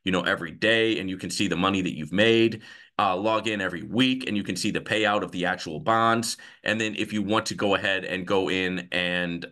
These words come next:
um, make a withdrawal, you can do that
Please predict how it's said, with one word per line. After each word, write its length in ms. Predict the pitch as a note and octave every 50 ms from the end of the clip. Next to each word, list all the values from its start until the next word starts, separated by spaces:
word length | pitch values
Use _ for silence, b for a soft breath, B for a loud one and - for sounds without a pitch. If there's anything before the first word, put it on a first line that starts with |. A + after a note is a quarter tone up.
| -
um, 720 | - E2+ E2+ E2+ E2 E2 D#2+ D#2 D2+ D2 C2 - - - _ _ _ _ _ _ _ _ _ _ _ _ _ _ _ _ _ _ b b b b b b b b b b b b
make 280 | b F#2+ A2+ A#2 A2+ A#2
a 40 | G2
withdrawal, 600 | G2+ F#2+ - A2+ C3 D3 D#3 D3+ C#3+ C3+ - -
you 140 | - A2 C3+ C#3
can 200 | - C3 A2 G2+
do 220 | - F3 A3 A#3
that 400 | D#3 C#3 C3 C3 C#3 C#3 - _